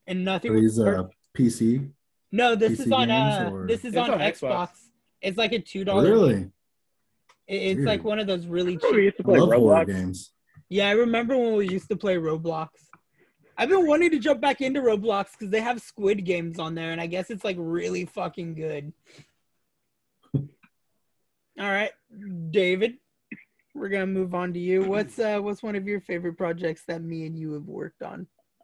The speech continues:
Speaker 3: Well, we are currently in the middle of a very long project of recording all the Halos.
Speaker 1: Some very bittersweet moments in there.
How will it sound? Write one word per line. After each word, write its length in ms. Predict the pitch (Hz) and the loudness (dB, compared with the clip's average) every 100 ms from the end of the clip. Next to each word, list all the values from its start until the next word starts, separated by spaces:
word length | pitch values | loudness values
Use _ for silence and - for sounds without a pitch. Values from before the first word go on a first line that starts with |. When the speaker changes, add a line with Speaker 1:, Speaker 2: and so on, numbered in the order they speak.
| - | -6
Speaker 3:
Well, 300 | 147 143 170 _ _ _ _ _ _ _ _ | -4 -4 -10 _ _ _ _ _ _ _ _
we 140 | 139 147 | -8 -6
are 80 | 139 | -6
currently 440 | - 226 214 156 | -8 -8 -6 -8
in 80 | 139 | -6
the 60 | |
middle 280 | 135 139 156 | -8 -4 -4
of 100 | 131 | -6
a 60 | 113 | -12
very 360 | - 123 135 117 | -10 -6 -6 -8
long 400 | 101 113 160 147 | -10 -10 -10 -10
project 540 | 127 110 101 113 - | -10 -10 -10 -12 -12
of 180 | 110 95 _ _ _ | -14 -14 _ _ _
recording 640 | 123 113 131 120 113 107 123 | -18 -12 -12 -10 -10 -14 -14
all 240 | 110 110 | -10 -10
the 80 | 101 | -12
Halos. 520 | 113 117 95 90 120 _ _ _ _ _ _ _ _ _ _ _ _ _ | -12 -12 -14 -16 -20 _ _ _ _ _ _ _ _ _ _ _ _ _
Speaker 1:
Some 360 | - 190 180 160 | -4 -2 -2 -6
very 300 | 165 160 160 | -6 -4 -4
bittersweet 640 | 156 151 151 147 165 151 160 | -4 -6 -6 -8 -10 -10 -8
moments 480 | 147 147 147 - | -10 -8 -10 -12
in 100 | 156 | -12
there. 220 | 151 160 | -10 -10